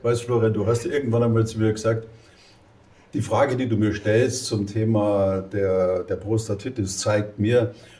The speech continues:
dass der, der liebe Bernhard noch nie eine, eine akute Prostatitis hatte.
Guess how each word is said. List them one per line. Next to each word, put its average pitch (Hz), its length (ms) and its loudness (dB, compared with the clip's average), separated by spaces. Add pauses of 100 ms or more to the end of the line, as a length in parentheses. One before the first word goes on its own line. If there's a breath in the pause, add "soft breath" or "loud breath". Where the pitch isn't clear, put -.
(360 loud breath)
dass 110 280 2
der, 98 200 2
der 95 160 2
liebe 110 200 4
Bernhard 110 440 4
noch 92 140 0
nie 110 220 4
eine, 104 580 -2 (100)
eine 104 180 -4
akute 117 380 -4
Prostatitis 110 680 -4
hatte. 110 340 -2